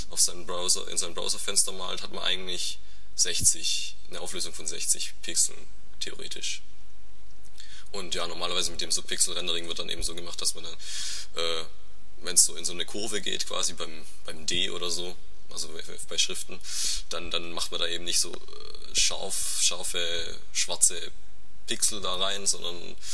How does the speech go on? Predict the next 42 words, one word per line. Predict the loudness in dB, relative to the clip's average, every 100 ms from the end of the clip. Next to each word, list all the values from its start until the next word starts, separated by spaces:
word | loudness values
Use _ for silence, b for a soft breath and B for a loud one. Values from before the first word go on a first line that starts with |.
| B B B
versucht | 0 0 2
es | 0
eben | 0 -2
mit | -2 2
den | 2
Subpixeln | 2 2 0 0 0 -2
dann | -2 -2 -2 -2
mit, | -2
also | -2 -2
noch | -2
ein | 0
bisschen | 0 0
so | 0
blau | -2 0 -2
reingemischt | -2 -2 -2 -2 -2 -2 0 0 0
und | -2
ein | 2
bisschen | 4 2 2
rot | -2 -2 0
reingemischt, | 0 0 -2 -2 0 B B B B 2
dass | 4
es | 4
eben | 0 -2
ganz | 0
schön, | 0 0 0
so | 2 0
schön | 0 2
smooth | 2 0 0
aussieht | 0 2 2 0
und | -2 -2
von | -2 -2
weiter | -2 0 0
weg | 0 0 0
erkennt | 0 -2
man | -2
dann | -2
auch | -2
nicht, | 0 0
dass | 2
es | 2 2
rot | 0 -2
oder | -2